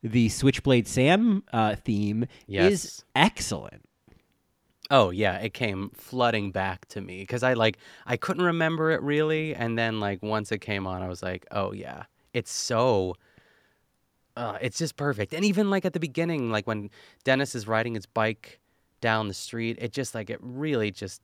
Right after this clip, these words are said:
Speaker 2: <sighs> he captured everything that I, I remembered and wanted to remember and didn't even know that, or knew that I, what am I trying to say? Past tense, present tense. Um, th-, I, I,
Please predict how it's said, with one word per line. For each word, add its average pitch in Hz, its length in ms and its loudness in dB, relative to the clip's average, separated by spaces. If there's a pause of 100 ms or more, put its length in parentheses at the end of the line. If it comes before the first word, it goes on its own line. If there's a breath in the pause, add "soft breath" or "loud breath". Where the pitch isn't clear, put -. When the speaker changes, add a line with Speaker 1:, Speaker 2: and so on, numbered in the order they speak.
(160)
Speaker 2:
<sighs> - 500 -18
he 120 120 -12
captured 135 440 -2
everything 110 520 -4
that 98 100 -4
I, 98 220 -2
I 101 120 -8
remembered 107 720 -4
and 98 240 -6
wanted 107 380 -4
to 123 80 0
remember 107 460 -2
and 98 100 -2
didn't 113 180 -6
even 101 300 -8 (360 soft breath)
know 117 500 -2
that, 120 280 -4
or 117 120 -4
knew 123 260 -2
that 120 120 -4
I, 120 140 -2
what 104 180 -8
am 98 60 -6
I 95 60 -6
trying 98 180 -10
to 90 40 -12
say? 95 140 -8
Past 98 300 -8
tense, 101 200 -10
present 104 340 -6
tense. 95 280 -8 (380 soft breath)
Um, 107 580 2 (720)
th-, - 360 -18 (140)
I, 139 160 2
I, 131 260 0